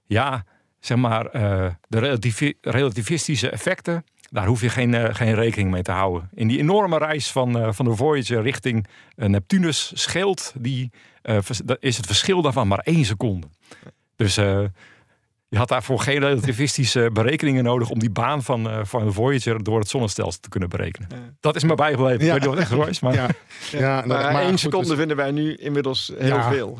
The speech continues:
Speaker 2: <laughs>
Speaker 3: Ja,
Speaker 2: Toen niet.
Speaker 3: precies. Als, precies. als het over plaatsbepaling, eh, gaat, ja, je, z-, je zal maar,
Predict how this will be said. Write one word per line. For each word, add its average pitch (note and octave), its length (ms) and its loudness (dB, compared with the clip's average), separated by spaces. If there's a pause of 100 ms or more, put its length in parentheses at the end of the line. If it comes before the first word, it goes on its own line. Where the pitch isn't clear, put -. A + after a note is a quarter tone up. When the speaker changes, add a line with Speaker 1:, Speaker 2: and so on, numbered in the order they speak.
Speaker 2:
<laughs> - 100 -4
Speaker 3:
Ja, C#3+ 160 2
Speaker 2:
Toen E3+ 100 2
niet. D#3+ 60 0
Speaker 3:
precies. C#3 380 0
Als, B2 220 -2
precies. C#3+ 320 -2
als C3 160 0
het B2+ 120 0
over B2+ 220 0
plaatsbepaling, A2+ 760 0
eh, G#2 220 0
gaat, A#2 320 -4
ja, C3 160 -2
je, G#2+ 200 -2
z-, A#2 120 -2
je B2 140 0
zal C3+ 180 0
maar, A#2 360 0